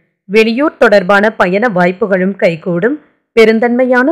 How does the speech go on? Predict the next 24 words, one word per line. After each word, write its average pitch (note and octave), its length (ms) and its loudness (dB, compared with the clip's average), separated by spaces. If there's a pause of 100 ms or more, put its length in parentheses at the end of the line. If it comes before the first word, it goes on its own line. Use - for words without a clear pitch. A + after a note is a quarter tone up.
(120)
செயல்பாடுகளின் G3 720 -2
மூலம் F#3 380 -2
பலரின் A3+ 400 0
ஆதரவுகளையும் F#3+ 880 0
பெற்றும் G#3 360 -4
விடுவீர்கள். E3+ 680 -6 (500)
வாக்குறுதிகளை B3 760 2
நிறைவேற்றுவதற்கான G3 1160 0
வாய்ப்புகளும் G3 640 -2
உண்டாகும். E3+ 580 -2 (320)
இன்றைய C#4 460 0
தினம் G#3 280 2
நீங்கள் F#3 460 -4
அம்பிகையை A#3+ 640 0
நினைத்து F#3+ 680 -4
வீட்டில் G#3+ 440 -4
விளக்கு G3 400 -4
ஏற்றி A3 320 -4
வழிபட F3 600 -4 (380)
மேலும் A3 480 0
பல F#3+ 220 0
நன்மைகளை G#3+ 680 -2
எல்லாம் F3+ 480 -4
பெறலாம். F3 600 -4